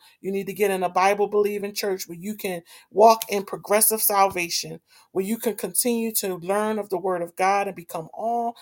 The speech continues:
that God has called you to be. If you are, you rededicated your life, guess what? God has forgiven you for anything that you've done, and you have been reestablished. God has, now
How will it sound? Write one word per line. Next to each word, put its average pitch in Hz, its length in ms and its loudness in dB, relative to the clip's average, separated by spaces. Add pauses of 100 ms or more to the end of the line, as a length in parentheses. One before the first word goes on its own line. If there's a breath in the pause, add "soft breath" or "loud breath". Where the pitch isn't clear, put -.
(160 loud breath)
that 170 160 -6
God 190 280 2
has 190 140 -6
called 180 380 -2
you 170 80 -14
to 170 140 -10
be. 165 340 -8 (400 loud breath)
If 185 180 0
you 214 140 0
are, 180 220 6 (160)
you 196 200 -8
rededicated 185 880 0
your 180 120 -4
life, 160 260 0 (340 loud breath)
guess 208 240 4
what? 190 260 0
God 180 200 4
has 202 180 0
forgiven 220 440 -4
you 196 260 -8 (220 soft breath)
for 185 140 -6
anything 214 360 -2
that 208 240 -4
you've 202 240 -12
done, 175 300 -2 (120)
and 160 160 -6
you 202 120 -8
have 180 200 -2
been 160 220 -6
reestablished. 214 800 -2
God 185 220 -4
has, 170 180 -6 (300 loud breath)
now 196 400 2